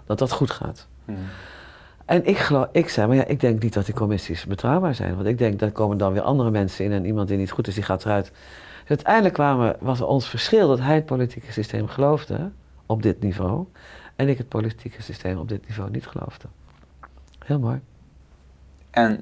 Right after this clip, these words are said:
Speaker 2: uiteindelijk
Speaker 1: Maar hij nam het wel aan, hè?
Speaker 2: Ja.
Speaker 1: Dus hij deed de tijd. Dus, eh, wie dan gelijk heeft, weet je niet, hè? Dus, eh,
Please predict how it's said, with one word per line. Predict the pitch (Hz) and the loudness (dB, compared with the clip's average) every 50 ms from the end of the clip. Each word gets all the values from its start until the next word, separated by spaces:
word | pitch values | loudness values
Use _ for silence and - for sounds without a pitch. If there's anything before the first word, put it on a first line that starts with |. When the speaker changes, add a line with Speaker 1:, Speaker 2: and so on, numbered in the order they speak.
| - _ | -6 _
Speaker 2:
uiteindelijk | - 101 101 107 104 104 98 95 95 - - - - - | -2 0 2 2 2 2 0 -4 -8 -10 -16 -20 -20 -4
Speaker 1:
Maar | - 120 143 | 0 2 4
hij | 170 180 | 6 6
nam | 175 170 156 | 6 6 4
het | 156 147 | 4 4
wel | 131 139 135 - - | 4 4 2 4 2
aan, | 156 170 139 104 107 - - - - | 2 2 2 2 0 -4 -12 -18 -8
hè? | _ 117 151 - - - - - | _ -2 -2 -2 -4 -10 -14 -8
Speaker 2:
Ja. | - 101 | -8 -2
Speaker 1:
Dus | - 147 139 | -2 -2 2
hij | 151 143 147 | 4 4 4
deed | 143 151 139 131 131 | 6 4 4 2 2
de | - 147 | -2 -2
tijd. | - - 185 160 120 101 - - - - - - - - - - - - - - - | 2 4 4 4 4 2 -2 -8 -16 -20 -20 -20 -20 -20 -20 -20 -20 -20 -20 -12 0
Dus, | - 165 151 - - - _ _ _ _ | 0 2 2 0 -4 -12 _ _ _ _
eh, | - 73 78 64 - | -20 -20 -18 -6 0
wie | 151 165 165 | 4 4 6
dan | 147 151 135 | 6 4 4
gelijk | - 175 196 247 226 | 4 4 4 4 4
heeft, | 143 127 143 | 2 4 4
weet | 190 208 208 - | 4 4 4 2
je | 127 | 0
niet, | 113 107 - - | -2 -2 -2 -2
hè? | - - 165 - - | -2 0 0 0 0
Dus, | - 147 147 - | 0 0 -2 0
eh, | - 67 | -2 -4